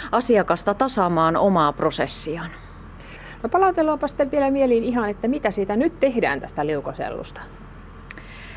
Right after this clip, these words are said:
Speaker 1: Enosellin liukosellun pääasiakkaat ovat, ovat tekstiiliteollisuudessa ja, ja sellofaanissa ja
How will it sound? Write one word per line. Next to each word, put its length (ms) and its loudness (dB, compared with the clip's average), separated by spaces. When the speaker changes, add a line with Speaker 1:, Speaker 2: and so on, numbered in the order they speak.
Speaker 1:
Enosellin 560 6
liukosellun 880 4
pääasiakkaat 840 2
ovat, 260 2
ovat 300 0
tekstiiliteollisuudessa 1500 2
ja, 280 4
ja 260 4
sellofaanissa 960 2
ja 180 4